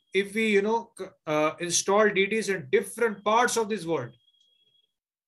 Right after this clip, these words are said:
millions and trillions of deities if we install all over the world, all over the universe maybe, then Krishna will appear in all the forms, and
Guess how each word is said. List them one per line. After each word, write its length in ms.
millions 560
and 220
trillions 300
of 140
deities 320
if 100
we 80
install 500
all 220
over 200
the 100
world, 280
all 160
over 180
the 100
universe 480
maybe, 280
then 340
Krishna 720
will 160
appear 320
in 160
all 440
the 100
forms, 680
and 400